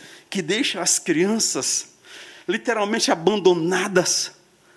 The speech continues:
perto do pai e da mãe. Isso é loucura. Isso gera esquizofrênico.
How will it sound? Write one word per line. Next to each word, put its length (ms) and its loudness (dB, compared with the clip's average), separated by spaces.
perto 420 -2
do 120 -4
pai 420 -8
e 20 -6
da 160 -8
mãe. 280 -8
Isso 280 2
é 60 2
loucura. 1000 0
Isso 240 4
gera 300 2
esquizofrênico. 1080 -2